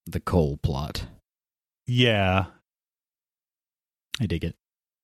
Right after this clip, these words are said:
Speaker 1: Awesome. Uh, before we go, we'd like to take a moment to thank our patrons who make it possible for us to create The Secret to Stargate,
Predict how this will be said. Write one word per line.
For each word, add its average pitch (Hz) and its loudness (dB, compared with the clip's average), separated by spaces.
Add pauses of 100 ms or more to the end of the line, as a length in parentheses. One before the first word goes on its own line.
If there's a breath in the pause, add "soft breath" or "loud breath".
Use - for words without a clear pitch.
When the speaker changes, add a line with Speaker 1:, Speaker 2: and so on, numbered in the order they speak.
(160)
Speaker 1:
Awesome. 101 2
Uh, 85 0
before 117 2
we 92 2
go, 90 2
we'd 107 2
like 98 2
to - -8
take 95 0
a 90 -2
moment 90 -4
to - -16
thank 92 -4
our 87 -4
patrons 127 -8
who 127 -2
make 107 0
it 101 -8
possible 98 -8
for - -10
us 92 -8
to - -12
create 95 -6
The 98 -10
Secret 98 -6
to - -8
Stargate, 110 -4